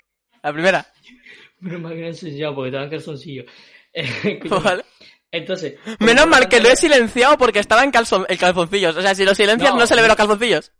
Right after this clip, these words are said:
Speaker 2: Yo qué sé, tío. <laughs> Que estaba en las pantallas. Es como si
Speaker 1: Sí.
Speaker 2: yo pongo una pantalla aquí, ¿vale? Mira, ahora mismo la pantalla estaba ahí, ¿vale?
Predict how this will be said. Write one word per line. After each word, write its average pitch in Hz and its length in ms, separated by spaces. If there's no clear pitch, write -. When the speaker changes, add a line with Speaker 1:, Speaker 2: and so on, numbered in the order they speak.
Speaker 2:
Yo - 100
qué - 80
sé, - 340
tío. - 220
<laughs> - 340
Que 190 120
estaba 190 260
en 202 60
las 196 100
pantallas. 170 560
Es 170 140
como 196 180
si 160 300
Speaker 1:
Sí. 143 80
Speaker 2:
yo 160 140
pongo 175 320
una 185 160
pantalla 170 320
aquí, 165 220
¿vale? 180 200
Mira, 143 200
ahora 156 160
mismo 185 180
la 185 100
pantalla 165 300
estaba 156 240
ahí, 131 100
¿vale? 151 200